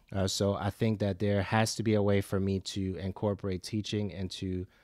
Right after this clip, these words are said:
uh, the bits and pieces content that I'll be creating here. And the, there was a channel that I've had, I think I kinda named it,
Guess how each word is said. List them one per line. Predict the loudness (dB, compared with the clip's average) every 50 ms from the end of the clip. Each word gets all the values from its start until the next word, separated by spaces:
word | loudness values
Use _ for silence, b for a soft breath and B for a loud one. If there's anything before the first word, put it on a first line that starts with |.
| b b b b -4
uh, | -2 -2 0 -2 -2
the | -2 -2 -2
bits | 0 -2 -2 0 -2
and | -4 -2
pieces | -4 -6 -6 -8
content | -6 -4 -4 -4 -2 -2 -2 -2
that | -2
I'll | -4 -4
be | -6 -6
creating | -6 -4 -4 -4 -2 -4 -4
here. | -2 2 4 6 6 6 4 0 b b b b b b b b b b -18 -8
And | -2 0 2 4 4 4 2 2 -2 -4 _ -12
the, | -10 -4 0 2 2 4 4 4 4 2 0 -2 -6 _ _ -4
there | 0 0 0
was | 2 0 -2
a |
channel | -2 0 0 2 2 2 2 2 2 2 0 0 -2 -6 _ _ _ _ _ _ _ _ _ _ _ _ _ _ _ -18 -8 -4
that | 0 0
I've | 0 0 2
had, | 2 2 4 2 2
I | 0 -2
think | 0 0 0 2
I | 2 0
kinda | 2 2 2 4 4 4
named | 4 4 4 4 2 2
it, | 0 -2 -4